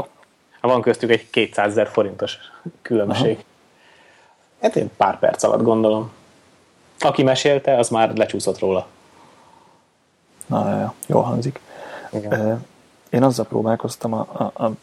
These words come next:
Speaker 2: az eBay-en, hogy nem mertük föltenni egy fonttól, hogy hát, ha izé, hát, ha egy fontért megy el, és azért az szomorú lenne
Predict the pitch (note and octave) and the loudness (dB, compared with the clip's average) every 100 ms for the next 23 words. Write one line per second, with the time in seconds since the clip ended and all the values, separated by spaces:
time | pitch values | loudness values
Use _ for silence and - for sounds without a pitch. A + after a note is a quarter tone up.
0 | - A#2 A2 A#2 B2 A#2+ A2+ A#2+ - B2+ | -10 -2 2 2 4 2 2 0 2 2
1 | A2+ G#2 A2 - A#2 A2 A2 G#2+ - A#2+ | 4 2 -4 0 0 0 -4 -6 -2 -2
2 | A#2 A#2+ A2 - B2 A2+ A#2 G#2+ A2+ B2 | 0 0 0 -2 -2 -2 -2 0 0 -4
3 | _ _ _ _ _ _ _ _ _ _ | _ _ _ _ _ _ _ _ _ _
4 | - A#2+ B2+ B2 - G#2+ B2 A#2 G#2+ A2 | -2 -2 2 0 0 -4 0 -2 0 0
5 | A2+ A#2 - C3+ A#2 A2+ - A2+ G#2+ A2 | 0 -2 -8 -4 -4 -4 -4 -2 0 0
6 | A2 A#2 | 0 -2